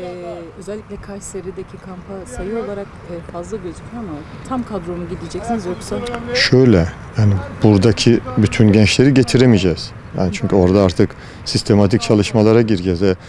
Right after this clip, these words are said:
Speaker 2: şimdi bu çocuklar da, e, hey-, hayali, heyecanı olan çocuklar. Şimdi orada çalışırken her antrenmanda çocukları kenarda bıraktığınız zaman,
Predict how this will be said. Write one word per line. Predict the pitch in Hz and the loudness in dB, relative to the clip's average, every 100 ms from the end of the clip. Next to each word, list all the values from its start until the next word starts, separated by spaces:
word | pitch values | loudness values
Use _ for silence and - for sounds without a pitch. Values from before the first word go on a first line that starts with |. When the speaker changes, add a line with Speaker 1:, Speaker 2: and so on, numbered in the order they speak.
| - - - - - - - - | -20 -20 -20 -20 -20 -20 -20 -8
Speaker 2:
şimdi | - 101 98 | -2 0 0
bu | |
çocuklar | 98 117 101 - 127 117 | 0 0 0 2 2 2
da, | 107 98 - | 0 -2 -8
e, | 101 95 - - - | -8 -8 -8 -10 -2
hey-, | 113 98 | 0 0
hayali, | 113 107 104 101 95 | 2 2 2 2 2
heyecanı | 104 98 101 101 98 | 2 2 2 0 2
olan | 98 95 | 0 -2
çocuklar. | - 101 98 131 139 - | -2 -4 -2 -2 -4 -6
Şimdi | - 110 101 | -10 -4 -2
orada | 104 101 | 0 -2
çalışırken | - 117 110 - 107 117 107 | -2 -2 -2 -4 -4 -2 0
her | 107 | -2
antrenmanda | 117 104 - 113 110 110 110 | -2 -4 -4 -6 -4 -2 -4
çocukları | 101 110 104 113 107 | -2 -4 -2 0 -2
kenarda | - 107 110 104 104 | -2 -2 0 -2 -2
bıraktığınız | 110 104 - 143 123 | -4 -4 -4 -2 -2
zaman, | 117 127 | -2 -2